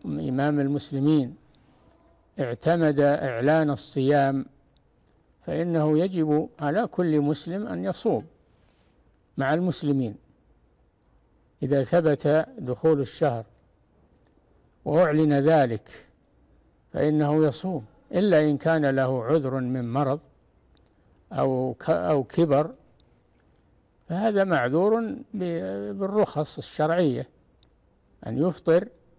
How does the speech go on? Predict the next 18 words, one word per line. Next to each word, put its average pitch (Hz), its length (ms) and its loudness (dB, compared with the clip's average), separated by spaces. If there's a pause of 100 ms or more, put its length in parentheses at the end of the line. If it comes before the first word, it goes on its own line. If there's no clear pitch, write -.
(320)
إن 160 160 0
قدر 160 380 2
على 147 200 2
القضاء 143 440 2
يقضي، 208 460 0 (920)
وإن 240 240 0
لم 180 160 2
يقدر 156 340 0
على 131 200 0
القضاء 180 500 0
يطعم 147 320 -2
عن 135 140 -4
كل 143 260 0
يوم 135 460 0 (800)
مسكينا، 127 640 -2
"وعلى 127 340 -2
الذين 147 400 2
يطيقونه 139 920 -2